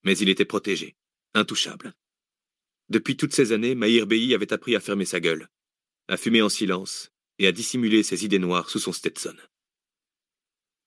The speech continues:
Si vous entendez parler de quelque chose », ajouta le policier par pur principe. Le téléphone de Cortés sonna. «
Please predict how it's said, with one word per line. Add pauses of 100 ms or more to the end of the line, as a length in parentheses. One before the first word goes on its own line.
(120)
Si
vous
entendez
parler
de
quelque
chose », (640)
ajouta
le
policier
par
pur
principe. (1300)
Le
téléphone
de
Cortés
sonna. «